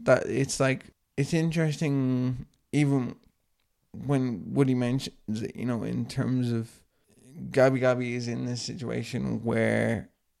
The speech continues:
she doesn't feel like, as we mentioned before, that she's worthy of love or anything like that. And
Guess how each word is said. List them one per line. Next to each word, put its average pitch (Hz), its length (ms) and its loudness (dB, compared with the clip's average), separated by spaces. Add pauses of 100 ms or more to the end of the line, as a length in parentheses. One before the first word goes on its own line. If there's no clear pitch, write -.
(380)
she - 520 -2 (420)
doesn't 123 920 2 (220)
feel 120 480 0
like, 113 360 -4 (720)
as 113 140 0
we 107 60 -2
mentioned 113 380 -4
before, 120 240 -6
that 120 180 -10
she's 139 160 -10
worthy 117 320 -2
of 113 60 -2
love 113 220 -2
or 120 80 -2
anything 120 280 0
like 117 100 -4
that. 110 200 -6 (680)
And 127 480 4